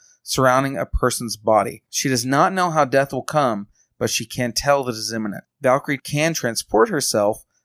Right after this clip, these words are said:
and a dying or dead body to and from the realm of the dead by willing it. Valkyrie has had extensive training in sword fighting, as well as unarmed combat and horseback riding. Her natural fighting ability is among the best of all Asgardians,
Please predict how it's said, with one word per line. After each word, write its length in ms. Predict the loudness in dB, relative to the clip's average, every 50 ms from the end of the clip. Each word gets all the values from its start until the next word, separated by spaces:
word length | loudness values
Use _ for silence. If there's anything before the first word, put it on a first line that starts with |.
| _ _ _ _
and 160 | -2 -2 -2 -2
a 40 |
dying 440 | 0 2 4 4 4 4 2 0 -2
or 180 | -4 -6 -6 -4
dead 300 | 0 2 2 2 2 2
body 460 | 4 4 4 4 2 -2 -6 -12 -18 _ _ _ _ _ _
to 320 | -2 2 4 4 4 4 2
and 220 | 0 -2 -2 -2
from 280 | 2 4 4 4 4 2
the 80 | 2
realm 240 | 4 4 4 4 4 0
of 60 | -2
the 80 | 0
dead 260 | 2 4 4 4 4 2
by 140 | 0 -2
willing 400 | -2 0 0 2 2 2 0 -2
it. 100 | -6 -12 _ _ _ 2
Valkyrie 340 | 2 2 2 0 -4 -6
has 160 | -4 -4 -4 0
had 220 | 2 2 2 2
extensive 600 | 0 -2 -2 0 0 2 0 0 0 0 0 -2
training 420 | -2 -4 -4 -4 -4 -6 -8 -10 -10
in 180 | -12 -12 -12 -8
sword 360 | -8 -6 -2 0 0 0 2
fighting, 380 | 4 4 4 4 2 0 -6 -8 _ _ _ -4
as 160 | -2 0 2 4
well 120 | 4 4
as 100 | 4 4
unarmed 380 | 4 4 4 2 2 0 -2 -2
combat 500 | 0 2 2 2 2 0 0 0 0 -2 _ _ _ _ _ _ _ _ _ 0
and 200 | 0 0 2 2
horseback 440 | 2 0 0 0 0 -2 -4 -2 -4
riding. 260 | -6 -6 -6 -8 _ _ _ _
Her 140 | -4 -2 0
natural 340 | 2 0 2 2 2 2
fighting 320 | 4 4 2 2 2 -2 -4
ability 520 | 0 2 2 2 2 0 -4 -8 -10 -14 _ _ _ _ _ _ -8
is 160 | -6 -4 -2
among 460 | -2 -4 -4 -2 2 2 2 2 2
the 80 | 0 0
best 360 | 2 4 4 4 2 0 -4
of 100 | -6 -4
all 200 | -2 -2 0 -2
Asgardians, 580 | -2 0 0 0 0 0 -2 -8 -12 -12 -12